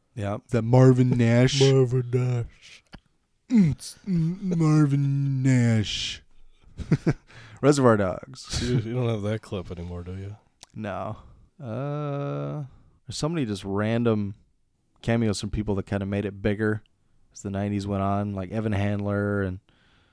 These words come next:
Speaker 1: Dale Dye. Although Dale Dye was in Platoon. He was actually in the military and kind of got into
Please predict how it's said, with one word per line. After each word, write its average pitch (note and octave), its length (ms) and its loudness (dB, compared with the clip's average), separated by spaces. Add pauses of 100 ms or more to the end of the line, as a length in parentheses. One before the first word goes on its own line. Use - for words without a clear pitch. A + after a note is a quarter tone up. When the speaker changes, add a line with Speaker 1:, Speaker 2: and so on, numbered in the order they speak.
(460)
Speaker 1:
Dale G#2 200 0
Dye. G2 360 0
Although G#2 220 0
Dale C3+ 260 4
Dye B2+ 220 6
was A2+ 180 2
in G#2 120 -4
Platoon. G2+ 640 -4 (220)
He A#2+ 60 -6
was G#2+ 140 -6
actually G#2 320 -6
in C#3+ 120 -4
the A#2+ 80 -2
military G2+ 600 -2
and F2+ 140 -8 (760)
kind A2+ 160 -6
of G#2 140 -10
got G#2 200 -2
into G2 360 -4